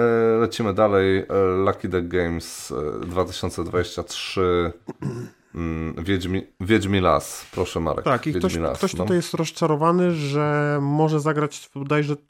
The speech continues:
Speaker 2: tylko, no, aha, że, e, że nie ma polskiej wersji scenariuszy, one będą dostępne dwudziestego czwartego, e, listopada. Mm, czyli to
Speaker 1: Mhm.
Speaker 2: jakieś tam dwa tygodnie od momentu, kiedy jest ten post zamieszczony przez tego pana.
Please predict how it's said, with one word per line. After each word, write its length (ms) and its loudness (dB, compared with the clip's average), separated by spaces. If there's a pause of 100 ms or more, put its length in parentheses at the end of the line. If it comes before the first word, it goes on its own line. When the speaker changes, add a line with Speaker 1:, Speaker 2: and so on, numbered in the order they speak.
(140)
Speaker 2:
tylko, 1080 -2 (1300)
no, 200 4
aha, 260 2
że, 320 4
e, 160 2
że 240 2
nie 100 4
ma 100 2
polskiej 340 0
wersji 240 -2
scenariuszy, 580 0
one 160 0
będą 360 2
dostępne 420 -4
dwudziestego 500 -4
czwartego, 680 -2 (460)
e, 200 0
listopada. 800 -2 (600)
Mm, 880 -2
czyli 380 -8
to 300 0
Speaker 1:
Mhm. 200 0
Speaker 2:
jakieś 160 -6
tam 200 -4
dwa 140 -6
tygodnie 440 -2
od 120 -4
momentu, 340 -4
kiedy 300 -4
jest 180 -4
ten 160 -2
post 360 -6
zamieszczony 460 -6
przez 220 -14
tego 200 -12
pana. 380 -6